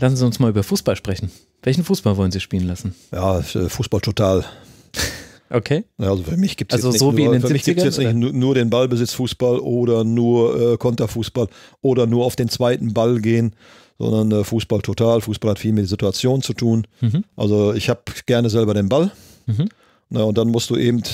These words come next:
Speaker 2: äh, die Wege finden, äh, die zum, zum Spielziel eins führen, nämlich Tore zu schießen. Äh, da gibt's, da gibt's eben den, den Ball, das Ballbesitzspiel, äh, was, was wir auch mal versuchen, sehr, sehr gut zu beherrschen. Äh, dass wir, dass wir, äh, f-, äh, versuchen, im Positionsangriff,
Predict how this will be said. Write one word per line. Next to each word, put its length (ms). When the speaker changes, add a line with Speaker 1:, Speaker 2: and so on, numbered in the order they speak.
Speaker 2:
äh, 160
die 140
Wege 240
finden, 560
äh, 180
die 180
zum, 360
zum 340
Spielziel 840
eins 260
führen, 160
nämlich 180
Tore 260
zu 100
schießen. 320
Äh, 240
da 380
gibt's, 340
da 100
gibt's 320
eben 260
den, 180
den 200
Ball, 100
das 220
Ballbesitzspiel, 720
äh, 20
was, 380
was 180
wir 140
auch 100
mal 120
versuchen, 420
sehr, 160
sehr 120
gut 160
zu 100
beherrschen. 420
Äh, 220
dass 200
wir, 220
dass 180
wir, 180
äh, 420
f-, 340
äh, 400
versuchen, 420
im 120
Positionsangriff, 1400